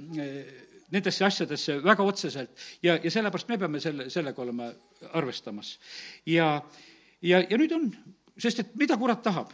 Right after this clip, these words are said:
E, me räägime kogu aeg, eks siin, et, et antikristus, et antikristus tuleb. Põhimõtteliselt ta ei ole mingisugune selles mõttes anti, vaid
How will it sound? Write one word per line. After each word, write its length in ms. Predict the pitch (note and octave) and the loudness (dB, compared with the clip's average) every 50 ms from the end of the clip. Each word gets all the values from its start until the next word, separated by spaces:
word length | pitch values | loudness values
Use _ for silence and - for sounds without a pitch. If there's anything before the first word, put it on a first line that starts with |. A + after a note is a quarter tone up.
| - - _ _ _ - - - - - | -20 -20 _ _ _ -20 -20 -18 -8 2
E, 140 | F3+ F3 F3 | 4 4 4
me 160 | E3+ G#3+ A3+ | 6 6 6
räägime 320 | A#3+ A#3+ A#3+ A#3+ G3+ F#3+ F3+ | 6 6 6 4 2 2 2
kogu 240 | D#3+ A3 G3 G3 G#3 G3+ | 2 0 -2 2 4 4
aeg, 160 | F3+ D#3+ - F3 E3+ | 4 4 2 -2 -4
eks 160 | E3+ - - - | -2 -4 -2 -2
siin, 160 | D#3+ D#3+ D#3+ D#3+ | 0 2 2 0
et, 140 | D#3+ - - | 0 -2 -4
et 320 | E3+ E3 D#3 D#3+ D#3 D#3 | -4 -2 0 0 -2 0
antikristus, 720 | D3 D#3 E3+ E3 E3 D#3 B2 D3 D#3 D3 - - B2+ C3+ | 2 2 2 2 0 -2 -2 -2 -4 -4 -4 -6 -8 -6
et 80 | - D3+ | -4 -4
antikristus 560 | D3+ C#3+ - B2+ A#2 C#3+ C#3+ - - B2 - - | -4 -4 -6 -8 -8 -6 -8 -8 -8 -10 -10 -8
tuleb. 240 | C#3+ B2+ A2 G2+ - - - - - - - - - - | -8 -8 -8 -10 -12 -16 -18 -16 -14 -14 -14 -16 -12 2
Põhimõtteliselt 540 | - E4 D#4 D4 C#4+ C#4+ - - G3 - - | 6 8 8 8 6 4 0 -2 -4 -4 -2
ta 80 | - A3 | 0 2
ei 80 | A3+ | 4
ole 140 | A3+ G#3+ G#3+ A#3+ | 4 2 2 2
mingisugune 640 | D#4+ E4+ C4 A#3 - G#3+ E3+ F#3 F#3+ F#3+ F#3+ F#3 E3 D#3 | 0 2 0 0 0 0 2 2 4 6 6 4 4 4
selles 320 | - C#4 C#4+ C4 G3 - | 4 2 4 2 0 0
mõttes 460 | D#3+ E3 E3 - - E3 C#3+ - - D#3+ | 0 -4 -4 -4 -4 -6 -4 -2 -4 -2
anti, 460 | C#3+ F#3 G#3+ G3 - - D3 A#2+ G2+ - - _ _ - - - - - - - D3+ D#3+ | 2 4 2 2 2 -2 -6 -6 -6 -8 -12 _ _ -20 -20 -18 -18 -18 -12 -6 0 4
vaid 320 | G3 A3 A3+ G3+ - - | 4 4 4 2 -2 -8